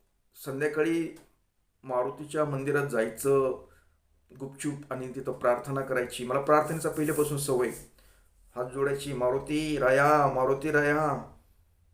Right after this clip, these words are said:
मला ही लिहायला वाचायला येऊ दे." हं? आणि असे दिवस चालत होते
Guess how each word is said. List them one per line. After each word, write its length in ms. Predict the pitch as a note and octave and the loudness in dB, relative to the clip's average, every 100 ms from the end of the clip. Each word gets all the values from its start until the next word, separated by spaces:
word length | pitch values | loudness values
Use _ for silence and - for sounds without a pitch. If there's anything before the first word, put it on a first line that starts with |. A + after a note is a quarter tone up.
| _ | _
मला 560 | - B2+ C3 D3 D3+ - - _ _ _ _ _ C3+ | -14 -6 -4 -2 -4 -10 -18 _ _ _ _ _ -20
ही 220 | D3+ - | -18 -10
लिहायला 520 | C3+ D3 E3+ F3 E3+ | -2 0 2 4 4
वाचायला 880 | D#3 D3+ D3 D#3+ D#3+ E3 D#3 B2+ - - _ _ _ D#3+ | 6 4 4 4 6 8 8 6 -4 -16 _ _ _ -12
येऊ 140 | D#3+ | -6
दे." 540 | D#3 D#3+ C3+ - - _ _ _ _ _ _ _ _ _ _ _ _ _ _ _ _ _ _ _ _ _ _ _ _ _ _ _ _ _ _ _ _ _ _ _ _ _ _ - | -2 0 -2 -6 -14 _ _ _ _ _ _ _ _ _ _ _ _ _ _ _ _ _ _ _ _ _ _ _ _ _ _ _ _ _ _ _ _ _ _ _ _ _ _ -20
हं? 80 | E3+ G3+ _ _ _ _ _ _ _ _ _ _ D3+ | -20 -20 _ _ _ _ _ _ _ _ _ _ -4
आणि 580 | E3 F3+ F3+ F3 E3+ C#3+ - - - - - | -4 -2 -4 -6 -8 -10 -16 -20 -20 -12 -8
असे 220 | D#3 F#3+ | -4 -2
दिवस 240 | D#3+ D3 | -2 -2
चालत 360 | D3+ D3 C#3+ C#3 | -2 0 0 0
होते 500 | C3 C#3 B2 - | -4 -2 -4 -6